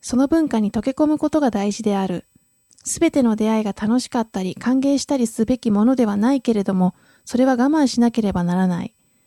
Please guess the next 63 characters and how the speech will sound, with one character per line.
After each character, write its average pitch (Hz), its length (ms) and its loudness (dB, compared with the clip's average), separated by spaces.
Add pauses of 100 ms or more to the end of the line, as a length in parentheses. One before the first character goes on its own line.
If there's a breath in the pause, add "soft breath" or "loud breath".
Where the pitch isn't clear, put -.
(200)
時 233 240 0
に 311 100 4
は 247 80 4
外 233 220 0
国 294 260 0
人 247 220 2
で 196 160 -2
あ 247 80 0
る 247 100 2
と 220 140 -2
い 208 80 2
う 233 100 4
だ 247 140 -2
け 277 100 0
で 220 220 -2 (180 soft breath)
抵 262 220 2
抗 277 240 2
を - 20 0
受 269 140 -2
け 285 40 2
る 254 80 -2
こ 208 120 -4
と 202 120 0
も 185 140 0
あ 175 80 -2
る。 - 160 -10 (580)
こ 233 120 0
の 254 80 6
現 294 280 2
象 285 200 0
は 269 100 0
ど 277 160 2
ん 311 60 2
な 262 100 4
文 240 220 2
化 196 100 -2
に 196 140 -2
お 254 100 4
い 254 60 -2
て 220 100 -2
も 202 220 -2
物 208 200 4
珍 269 360 2
し 262 180 -4
い 240 40 -4
こ 247 120 -8
と 254 140 0
で 208 100 2
は 190 100 -4
な 208 140 2
く、 185 240 -6 (340 soft breath)
い 285 120 2
つ - 80 -8
で 285 120 4
も 214 220 4
起 - 80 -4
こ 247 80 2
り 254 140 2
得 294 60 2
る 247 100 0
こ 190 120 -6
と 190 120 -4
だ。 170 180 -8